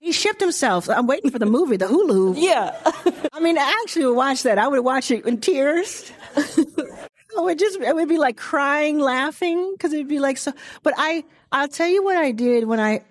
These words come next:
Speaker 1: when I, when I heard, when I heard that and, like, after I had the phone call, 'cause I, you know, I, I knew he was not ready to talk to me, but I was like, "Oh, good, right?" After that,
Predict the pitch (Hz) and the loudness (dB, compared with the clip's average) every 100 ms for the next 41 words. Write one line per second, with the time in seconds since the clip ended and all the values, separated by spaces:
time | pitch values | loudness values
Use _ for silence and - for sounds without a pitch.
0 | _ 220 233 214 202 202 - _ _ _ | _ -2 0 0 -2 -4 -8 _ _ _
1 | _ 214 220 208 202 214 202 190 - 214 | _ -2 -2 0 -2 -2 -2 -6 -4 -2
2 | 208 190 196 254 254 247 226 214 190 180 | 0 0 0 -2 -2 -2 0 0 -2 -4
3 | - 196 202 190 185 - 180 180 170 151 | -6 -4 -4 -4 -6 -6 -6 -4 -4 -4
4 | - 269 - 359 - - 403 247 208 196 | -6 -8 -4 -4 -6 -10 -4 -2 0 2
5 | 196 175 208 208 214 208 208 196 180 - | 2 2 0 2 2 4 4 2 0 -2
6 | 196 151 180 165 170 - 185 214 196 180 | -2 0 -2 -2 -2 -2 -2 -2 -4 -2
7 | 175 185 - 180 - - - - - 480 | 0 -2 -4 -6 -8 -14 -20 -18 -4 0
8 | 302 247 226 214 226 226 247 - _ _ | 2 2 4 4 2 2 0 -6 _ _
9 | _ _ _ _ _ - 302 403 - 349 | _ _ _ _ _ -4 -2 -2 -2 0
10 | 254 233 226 208 | 0 0 0 -2